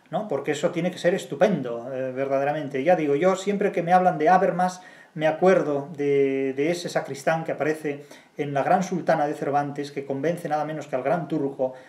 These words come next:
de que es capaz de hacer hablar a un elefante y, por supuesto, de dialogar con el elefante, porque se supone que, eh, dialogarían el animal y el sacristán, el hombre de iglesia, que es más astuto de lo que parece, ¿verdad?,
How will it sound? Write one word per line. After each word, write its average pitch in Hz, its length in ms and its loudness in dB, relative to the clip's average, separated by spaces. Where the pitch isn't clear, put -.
de 143 120 -2
que 147 80 -2
es 160 140 -2
capaz 147 480 0
de 143 120 -2
hacer 170 220 4
hablar 160 420 4
a 160 80 2
un 143 140 0
elefante 135 580 -2
y, 147 80 -8
por - 160 -6
supuesto, 147 460 -2
de 143 100 2
dialogar 127 580 2
con 127 140 -6
el 123 80 -6
elefante, 127 500 0
porque 123 280 -14
se 127 120 -12
supone 139 440 -6
que, 147 300 -2
eh, 139 60 -10
dialogarían 139 800 -2
el 131 160 -4
animal 151 520 -2
y 143 80 -4
el 139 80 -4
sacristán, 139 640 -4
el 143 80 -4
hombre 139 240 -4
de 131 100 -2
iglesia, 135 460 -4
que 139 80 -6
es - 80 -10
más 135 220 -8
astuto 139 360 -8
de 127 60 -2
lo 123 80 -4
que 131 80 -8
parece, 139 480 -4
¿verdad?, 135 440 -4